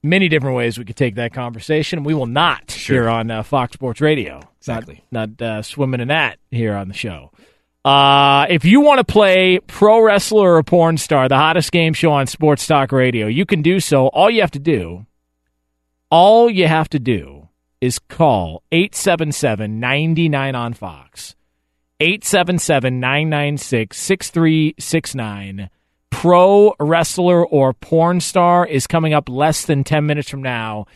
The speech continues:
Speaker 1: here on Fox Sports Radio. If you want in and you wanna be a part of the greatest thing on weekend overnight radio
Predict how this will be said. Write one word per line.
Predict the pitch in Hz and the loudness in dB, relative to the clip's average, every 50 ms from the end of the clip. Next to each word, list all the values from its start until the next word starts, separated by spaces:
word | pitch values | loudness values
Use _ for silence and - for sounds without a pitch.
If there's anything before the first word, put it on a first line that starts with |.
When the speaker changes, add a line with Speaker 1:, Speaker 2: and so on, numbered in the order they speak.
| _ _ _ | _ _ _
Speaker 1:
here | _ - 170 175 175 185 - | _ 2 4 4 4 4 2
on | - 151 151 160 175 | 0 0 0 0 0
Fox | 160 - - 151 151 160 - - | 0 0 0 0 0 0 -2 -4
Sports | - 160 156 147 - - | -2 0 0 0 0 0
Radio. | 139 127 117 120 117 113 110 107 104 104 104 98 - _ _ _ _ _ _ _ - | -2 0 0 -2 -4 -4 -4 -4 -2 -2 -4 -4 -6 _ _ _ _ _ _ _ -6
If | - 113 107 | -6 -4 -2
you | 131 185 | 0 2
want | 208 226 226 220 214 | 4 4 4 4 4
in | 214 208 165 120 80 78 78 76 - _ _ _ _ _ - | 2 2 0 -2 -4 -8 -14 -20 -20 _ _ _ _ _ -6
and | 123 139 | -2 0
you | 156 180 | 0 2
wanna | 180 202 180 165 | 2 2 2 2
be | 143 180 170 | 2 2 0
a | 156 | 0
part | - - 170 170 151 120 98 85 - _ _ _ _ _ _ _ _ _ - | 0 2 2 2 2 2 -2 -6 -12 _ _ _ _ _ _ _ _ _ -4
of | 135 139 131 | -4 -2 -2
the | 156 143 | -2 -2
greatest | 120 127 139 139 147 160 170 185 180 - - - | -2 0 0 2 2 2 2 2 0 -2 -2 -2
thing | 190 175 170 170 170 180 180 190 - _ - | -2 0 0 0 -2 -4 -6 -8 -10 _ -4
on | 135 139 139 127 | -4 -2 -2 0
weekend | 127 151 170 151 - 180 156 156 147 | -2 -2 -4 -2 -2 -2 0 0 2
overnight | 147 147 147 143 151 143 139 147 131 | 2 2 2 0 -2 -2 -2 -4 -2
radio | 131 139 135 127 123 101 85 80 76 73 69 71 | 0 0 0 0 -2 -4 -6 -10 -14 -18 -20 -20